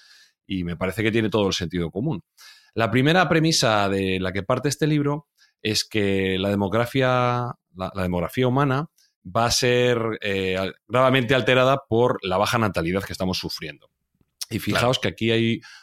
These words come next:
Speaker 1: hay una cuestión que es curiosa, que en los años sesenta y setenta se entendía justo al revés, que la explosión demográfica iba a ser un problema para el planeta, que iba a canibalizar completamente todos los recursos y que íbamos a tener un problema de sobrepoblación.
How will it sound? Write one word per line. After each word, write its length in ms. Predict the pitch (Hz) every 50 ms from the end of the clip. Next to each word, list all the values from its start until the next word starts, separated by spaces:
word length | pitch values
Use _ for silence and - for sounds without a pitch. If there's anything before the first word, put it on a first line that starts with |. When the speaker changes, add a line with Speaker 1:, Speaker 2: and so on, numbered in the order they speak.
| - -
Speaker 1:
hay 140 | 95 101 104
una 120 | 110 117 113
cuestión 300 | 117 120 113 - 123 113
que 60 | 110
es 80 | 113 -
curiosa, 380 | - 113 120 139 139 135 120 101
que 80 | 104
en 20 | 92
los 120 | 87 92
años 160 | 107 113 110 -
sesenta 260 | - 127 117 110 120
y 40 | 113
setenta 480 | - 120 98 135 127 120 - 127 127 - - _ _ _ _ _ _ _
se 220 | - - - - 98
entendía 340 | 95 85 107 101 107 127 -
justo 220 | 135 123 - 135
al 60 | 107
revés, 400 | 90 95 120 160 123 - - - -
que 200 | - 92 90 90
la 120 | 90 95
explosión 580 | 90 - _ - 98 92 90 - - 135 131 135
demográfica 560 | 139 135 135 123 127 143 143 - 127 113 117
iba 100 | 104 104
a 40 | -
ser 120 | - 113
un 80 | 113 110
problema 340 | 107 110 113 113 113 107
para 400 | 110 110 107 107 107 107 107 107
el 100 | 107 104
planeta, 460 | - 113 113 123 135 131 135 135 147 - _ _ _ _ _ -
que 100 | - 98
iba 300 | 98 101 104 104 104 101
a 60 | 98
canibalizar 800 | 107 107 101 101 101 98 98 98 95 92 - 131 127 82 80 -
completamente 500 | - 85 80 80 95 92 104 107 107 101
todos 200 | 87 95 95 98 98
los 80 | 98
recursos 540 | 101 92 - - 113 110 - 131 135 - - _ _ _ _ _ _ -
y 180 | 104 101 90 -
que 560 | - - 95 90 90 85 82 80 80 80 80
íbamos 220 | 87 95 101 92 87
a 20 |
tener 140 | 90 95 98
un 60 | 95
problema 300 | 90 95 95 98 107 113
de 80 | 110 98
sobrepoblación. 760 | - 90 85 80 76 87 82 76 73 - - - 82 76